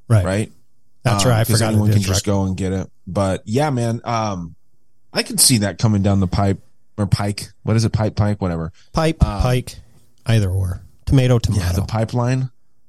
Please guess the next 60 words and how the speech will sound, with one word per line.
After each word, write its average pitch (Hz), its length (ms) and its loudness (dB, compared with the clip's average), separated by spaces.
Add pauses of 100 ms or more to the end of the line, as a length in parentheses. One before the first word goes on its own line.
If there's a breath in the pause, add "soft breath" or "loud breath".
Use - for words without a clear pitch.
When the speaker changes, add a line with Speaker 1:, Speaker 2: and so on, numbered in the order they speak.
Speaker 1:
The 139 80 -2
Speaker 2:
But - 120 2 (180)
Speaker 1:
pipeline. 85 240 -6 (680)
Speaker 2:
they're 170 200 2
starting 240 260 0
to 202 100 2
do 220 60 4
this 202 140 0
shit 214 200 0
in 185 60 0
New 185 80 2
Mexico, 185 600 0
you 131 140 0
know, 143 180 2
get 143 180 0
rid 135 180 2
of 123 60 -2
the 113 80 -4
Second 127 300 -2
Amendment. 113 360 4
Speaker 1:
Uh-huh. 135 80 6
Speaker 2:
So 113 340 2 (880 soft breath)
we'll 226 100 0
see 240 180 4
where 196 140 2
they 151 100 2
try 147 180 0
to 123 100 -2
go, 139 180 0
man. 110 300 -2
But, 101 260 -2
uh, 98 320 -2
you're 110 240 0
obligated 123 540 0
to 120 100 2
not 117 240 0
follow 123 440 0
these 95 180 -2
bad 104 240 -2
laws. 104 560 -4
Like, 82 240 -6
you, 95 200 0
you 95 160 -2
really 101 240 2
are 95 100 0
Speaker 1:
No. 170 140 2
Speaker 2:
obligated 78 400 -6
to. - 160 -8
Speaker 1:
Well, 139 160 2
the 127 100 4
sheriffs 170 400 2
Speaker 2:
Um, 131 60 0
Speaker 1:
actually 117 260 2
came 117 240 0
out 156 180 2
after 113 300 0
that 92 180 0
and 95 80 -4
said 101 160 2
they, 98 220 2